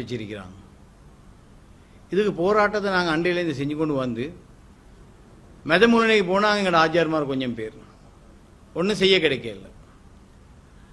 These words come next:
அதுக்கு பிறகு எங்களோட பிசினஸ் கமிட்டி வேறையா போனாங்க, ஒண்ணும் செய்ய கிடைக்கல. இந்த போட்டுக்காரன ஜூனியர்மார் கொஞ்சம் போனாங்க, ஒண்ணும் செய்ய கிடைக்கல. அதுக்கு பிறகு யூ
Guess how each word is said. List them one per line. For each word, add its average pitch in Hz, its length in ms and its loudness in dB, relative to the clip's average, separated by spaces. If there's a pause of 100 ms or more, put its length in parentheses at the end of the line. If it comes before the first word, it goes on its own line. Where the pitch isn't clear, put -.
(240)
அதுக்கு 214 300 8
பிறகு 233 200 4
எங்களோட 202 220 0
பிசினஸ் 190 300 -2
கமிட்டி 202 260 0
வேறையா 185 280 4 (120)
போனாங்க, 127 340 -2 (560)
ஒண்ணும் 160 200 -4
செய்ய 156 200 2
கிடைக்கல. 110 420 -8 (540)
இந்த 180 180 0
போட்டுக்காரன 226 680 6
ஜூனியர்மார் 220 580 6
கொஞ்சம் 190 260 2
போனாங்க, 135 320 0 (680)
ஒண்ணும் 170 240 -2
செய்ய 156 240 2
கிடைக்கல. 110 400 -6 (920)
அதுக்கு 226 340 8
பிறகு 240 260 8 (2250)
யூ 185 100 -4